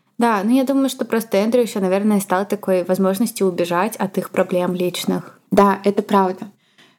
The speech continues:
Speaker 2: С самого детства у Эндрю была замечательная память. Всё свободное время он проводил за книжками, а к своим десяти годам он прочитал весь набор энциклопедий для школьников.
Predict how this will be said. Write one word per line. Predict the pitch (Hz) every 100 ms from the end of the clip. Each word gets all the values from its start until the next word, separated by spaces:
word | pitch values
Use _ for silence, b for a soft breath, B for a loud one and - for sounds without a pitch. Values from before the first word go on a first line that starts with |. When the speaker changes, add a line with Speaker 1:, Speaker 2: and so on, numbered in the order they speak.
| -
Speaker 2:
С | -
самого | 220 294 311
детства | 196 180 190 - 262 269
у | 196
Эндрю | 208 277 254
была | 202 214
замечательная | 214 202 196 202 214 202 185
память. | 185 185 202
Всё | - - 233
свободное | 254 247 208 226 202
время | 180 220 294
он | 277
проводил | 240 202 202 233
за | 202
книжками, | 196 180 175 - 214 285 277
а | -
к | 196
своим | - 220 226
десяти | 202 - 220
годам | 185 180 240
он | 320 247
прочитал | 190 196 - 214 247
весь | 196 226 -
набор | 190 185 220
энциклопедий | 240 202 - 175 196 202 220
для | 190 202
школьников. | - 151 165 160 156 -